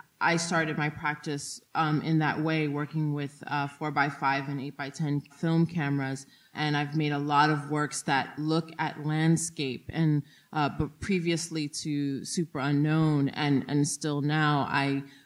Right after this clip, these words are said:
I think about what's underneath landscape, what's underneath the idea of who lived here, what,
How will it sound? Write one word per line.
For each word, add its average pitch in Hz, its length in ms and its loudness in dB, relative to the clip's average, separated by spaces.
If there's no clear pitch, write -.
I 156 320 4
think 190 340 2
about 165 380 2
what's 160 280 -2
underneath 156 600 2
landscape, 143 960 0
what's 160 280 -2
underneath 156 680 -2
the 143 160 -4
idea 147 640 -2
of 143 540 -4
who 208 280 4
lived 175 440 0
here, 147 400 -2
what, 156 480 0